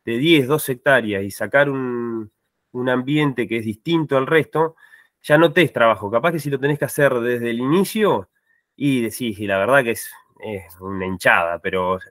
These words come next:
de esta manera es como que uno no se va dando cuenta. Y después, bueno, el, el tema de, de, así como los ambientes van de la mano de, de la siembra y la fertilizada variable, que, que hoy en día,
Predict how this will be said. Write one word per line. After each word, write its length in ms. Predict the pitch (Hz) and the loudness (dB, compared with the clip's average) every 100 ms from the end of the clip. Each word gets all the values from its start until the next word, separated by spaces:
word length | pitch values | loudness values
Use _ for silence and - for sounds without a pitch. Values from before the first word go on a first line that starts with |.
| _ _ _ _ | _ _ _ _
de 140 | 123 | -4
esta 180 | 147 156 | -2 2
manera 360 | 151 160 185 190 | 4 4 4 2
es 60 | |
como 220 | - 139 120 | 0 -6 -2
que 80 | |
uno 520 | 131 131 139 139 180 175 | 0 0 0 0 2 2
no 100 | 160 | 0
se 140 | 147 | 2
va 160 | 143 143 | 4 4
dando 260 | 131 127 | 4 0
cuenta. 320 | 113 98 87 - _ _ _ _ _ - | 0 -4 -8 -16 _ _ _ _ _ -8
Y 120 | 131 | -4
después, 320 | 139 - 190 | -4 0 2
bueno, 240 | 175 165 | 4 2
el, 100 | 131 120 | 2 -2
el 160 | 120 | -4
tema 240 | 160 175 156 | -4 -2 0
de, 200 | 131 101 92 92 - _ _ _ _ - - 110 | 0 -2 -6 -12 -16 _ _ _ _ -20 -20 -14
de, 240 | 110 110 98 | -10 -6 -6
así 260 | 104 - | -6 -6
como 180 | 143 139 | -2 0
los 120 | 135 | 2
ambientes 500 | 135 151 170 190 185 | 2 0 0 0 2
van 220 | 147 147 131 | 2 2 0
de 80 | |
la 80 | 120 | 0
mano 280 | 127 165 180 | 2 2 2
de, 240 | 127 110 | 0 -2
de 180 | 104 104 | -4 -6
la 120 | 101 | -8
siembra 380 | - - 170 160 | -8 -4 -2 0
y 20 | |
la 100 | 123 | -2
fertilizada 580 | 110 110 107 107 - 139 | -4 -8 -8 -6 -2 0
variable, 540 | 127 127 151 165 165 139 | 2 2 2 2 0 -2
que, 200 | 110 - _ _ _ _ - | -8 -10 _ _ _ _ -4
que 140 | 120 | 0
hoy 220 | 147 156 | 2 0
en 120 | 147 | -2
día, 420 | 143 170 170 151 | -4 -2 0 -2